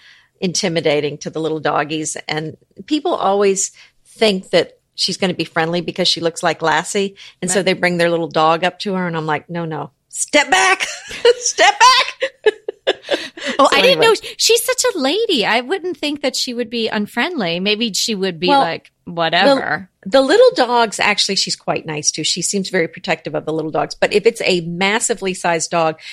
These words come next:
Speaker 1: she kind of goes after them. Yeah.
Speaker 2: Oh, okay.
Speaker 1: So
Speaker 2: Well,
Speaker 1: I think she
Speaker 2: she's
Speaker 1: feels like they're a
Speaker 2: protecting
Speaker 1: threat.
Speaker 2: her. Yeah.
Speaker 1: Yeah, yeah. So we have to, uh, be very careful with her. But we've not had
Speaker 2: Yes.
Speaker 1: any problems, but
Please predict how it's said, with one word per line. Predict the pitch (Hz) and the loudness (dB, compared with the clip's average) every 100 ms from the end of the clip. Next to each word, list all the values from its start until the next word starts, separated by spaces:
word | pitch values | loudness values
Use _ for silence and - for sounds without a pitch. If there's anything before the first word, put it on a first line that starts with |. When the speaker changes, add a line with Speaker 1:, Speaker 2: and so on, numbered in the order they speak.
| - - | -18 -6
Speaker 1:
she | - - 233 262 - | 0 0 0 -2 -4
kind | - 370 359 | -6 -6 -4
of | 294 | -2
goes | 208 202 202 | 0 0 0
after | 147 175 - 185 | -2 -4 -8 -8
them. | 131 135 | -10 -12
Yeah. | 170 175 175 180 151 | -8 -4 -2 0 -2
Speaker 2:
Oh, | 160 | -2
okay. | 185 | -4
Speaker 1:
So | 147 135 | -6 -6
Speaker 2:
Well, | 233 508 - | -4 2 2
Speaker 1:
I | |
think | 226 392 | 4 2
she | - 403 | 4 4
Speaker 2:
she's | |
Speaker 1:
feels | 392 311 | 4 4
like | 302 349 | 4 4
they're | 254 | 4
a | 214 | 4
Speaker 2:
protecting | - 220 | 2 4
Speaker 1:
threat. | 208 170 160 | 4 2 -4
Speaker 2:
her. | 151 - | -12 -4
Yeah. | 381 190 | -2 0
Speaker 1:
Yeah, | 226 202 143 139 | 2 2 0 -6
yeah. | 170 160 147 139 | -8 -8 -8 -10
So | - - 151 147 - - _ | -8 -2 -2 -4 -10 -20 _
we | 170 | -6
have | 160 160 - | -4 -4 -2
to, | 170 156 151 - | -2 -2 -2 -2
uh, | - | -2
be | 175 175 | -4 -4
very | 160 165 | 0 0
careful | - - 170 - | 0 -6 -6 -6
with | - - | -6 -4
her. | - - | -4 -4
But | - 160 | -4 -2
we've | 208 269 | -2 0
not | 311 247 | 2 2
had | 214 185 | 2 2
Speaker 2:
Yes. | |
Speaker 1:
any | 185 208 | 0 -4
problems, | 196 269 226 226 311 320 | -4 0 0 0 -4 -6
but | - 170 - | -2 -2 -2